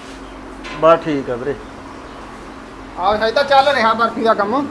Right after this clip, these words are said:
Speaker 1: ਠੀਕ ਹੈ, ਠੀਕ ਹੈ।
Speaker 2: ਤੇ ਬਰਫੀਆਂ ਲਾ ਰਹਾਂਗੇ। ਆਹ ਤੇ
Speaker 1: ਠੀਕ।
Speaker 2: ਇੱਧਰ ਖੋਆ ਬਣ ਰਿਹਾ। ਕਾਲੇ ਉੱਤੇ ਕੀ ਉਹਨੂੰ ਜਾਲੀ ਨਾ।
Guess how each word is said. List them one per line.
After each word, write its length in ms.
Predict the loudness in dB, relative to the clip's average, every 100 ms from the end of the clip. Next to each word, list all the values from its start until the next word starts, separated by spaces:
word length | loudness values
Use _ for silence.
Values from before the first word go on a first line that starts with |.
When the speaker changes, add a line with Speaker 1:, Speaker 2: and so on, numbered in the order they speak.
| 0
Speaker 1:
ਠੀਕ 220 | 4 4 4
ਹੈ, 80 |
ਠੀਕ 260 | -4 -4 -6
ਹੈ। 60 | -10 -12 -6
Speaker 2:
ਤੇ 260 | -2 0 0
ਬਰਫੀਆਂ 380 | -2 0 -2 0
ਲਾ 200 | 0 0
ਰਹਾਂਗੇ। 420 | 0 -2 -2 -4 -8 -12 -2 2
ਆਹ 120 | 4
ਤੇ 60 |
Speaker 1:
ਠੀਕ। 80 | 2
Speaker 2:
ਇੱਧਰ 140 | 0 -2
ਖੋਆ 260 | 0 0
ਬਣ 160 | 0 -2
ਰਿਹਾ। 280 | 0 0 -2 -8 -14 -16 -16 -16 0
ਕਾਲੇ 200 | 4 4
ਉੱਤੇ 240 | 4 2 0
ਕੀ 160 | 0
ਉਹਨੂੰ 180 | -4 0
ਜਾਲੀ 280 | 2 2 2
ਨਾ। 180 | 2